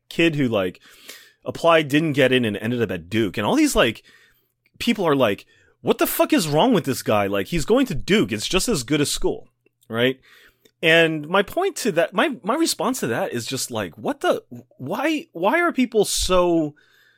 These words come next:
ashamed of being confrontational?"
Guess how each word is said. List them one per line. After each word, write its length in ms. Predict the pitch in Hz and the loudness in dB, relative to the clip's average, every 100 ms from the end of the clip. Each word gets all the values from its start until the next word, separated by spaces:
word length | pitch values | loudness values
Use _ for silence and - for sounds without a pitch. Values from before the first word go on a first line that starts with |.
| _ _ _ _ - | _ _ _ _ -2
ashamed 640 | - - 139 131 143 135 | 0 2 2 4 2 2
of 380 | 117 98 - - | 0 -2 -12 -12
being 320 | - 113 113 | -2 -2 -2
confrontational?" 1000 | 95 123 113 107 90 - 98 - 98 - | -4 -4 -4 -4 0 0 0 -6 -14 -20